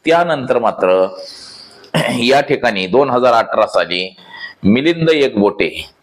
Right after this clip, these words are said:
आणि <clears throat> संभाजी भिडे म्हणजे संभाजी भिडे नसून तो मनोहर कुलकर्णी या दोघांनी संभाजी महाराजांच्या नावे ट्रस्ट स्थापन केलं. इथं काय,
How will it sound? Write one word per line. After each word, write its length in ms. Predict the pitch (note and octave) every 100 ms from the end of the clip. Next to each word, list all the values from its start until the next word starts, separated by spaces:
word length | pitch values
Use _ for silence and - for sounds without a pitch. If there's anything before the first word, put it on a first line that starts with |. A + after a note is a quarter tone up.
| _ _ -
आणि 760 | G#2 A#2 C3+ C#3+ C#3+ D3 C#3+ D3 - - - - - _ - -
<clears throat> 380 | - - C3+ G#2+
संभाजी 520 | - C#3+ D3+ D#3+ D3+
भिडे 260 | A2 G2 F#2
म्हणजे 640 | F2+ A2+ A#2+ C#3+ D#3+ E3+ - - -
संभाजी 500 | - B2 C3 C#3+ D3
भिडे 240 | C#3 C3 C3
नसून 420 | A#2+ B2 B2 A#2+
तो 160 | A#2+
मनोहर 480 | A#2 A#2 A#2+ A#2 B2+
कुलकर्णी 720 | - A#2+ - F2+ F2 F#2+ G2+ - - - - - -
या 320 | A#2 C#3 D3
दोघांनी 800 | A#2 B2 G#2 G#2+ G2+ G2+ G2+ F#2
संभाजी 480 | A#2 A#2+ C3 B2+
महाराजांच्या 640 | B2 A2 G#2 G#2 G#2 G2+ F#2+
नावे 280 | F#2+ F#2 F#2+
ट्रस्ट 420 | - - - B2+
स्थापन 480 | A#2 G2 - F2+ F2+
केलं. 320 | E2+ E2+ F#2 - - - -
इथं 300 | G2 G#2+ B2+
काय, 320 | B2+ A#2+ A#2